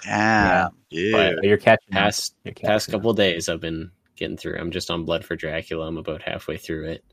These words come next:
Speaker 1: Hell yeah, brother.
Speaker 2: <laughs>
Speaker 1: Hell yeah.
Speaker 2: What an ep.
Speaker 1: It's good to have you
Speaker 3: Yeah.
Speaker 1: back.
Speaker 2: It
Speaker 1: Good to
Speaker 2: is.
Speaker 1: be back.
Speaker 3: Thank you.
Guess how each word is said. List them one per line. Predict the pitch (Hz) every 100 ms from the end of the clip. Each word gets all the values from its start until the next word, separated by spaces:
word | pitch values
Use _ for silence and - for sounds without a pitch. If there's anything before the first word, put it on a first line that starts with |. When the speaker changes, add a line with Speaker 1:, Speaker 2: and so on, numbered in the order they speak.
| _
Speaker 1:
Hell | - 85 87 92
yeah, | 78
brother. | 143 123 123 127 _ _ _
Speaker 2:
<laughs> | _ _ -
Speaker 1:
Hell | 90 92
yeah. | 139
Speaker 2:
What | 104
an | 95
ep. | 92 82 - _ _ _ _ _ _
Speaker 1:
It's | -
good | 101
to | 95
have | 95
you | 104
Speaker 3:
Yeah. |
Speaker 1:
back. | 92 92 - - _ -
Speaker 2:
It | - - - _
Speaker 1:
Good | - 101
to |
Speaker 2:
is. | 95
Speaker 1:
be | 139
back. | 101 82
Speaker 3:
Thank | 107 -
you. | 82